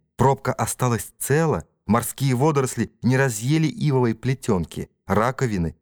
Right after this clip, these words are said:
не стерли слово «Харткванан», вода не проникла внутрь сосуда — Плесень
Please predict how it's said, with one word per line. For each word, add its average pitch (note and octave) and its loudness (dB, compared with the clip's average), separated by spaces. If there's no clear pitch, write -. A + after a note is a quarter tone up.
не A2 4
стерли G#2+ 0
слово G#2 0
«Харткванан», G2+ -2
вода G2+ 2
не G2+ 2
проникла G2 0
внутрь F2 -4
сосуда — A2 -2
Плесень A2+ 0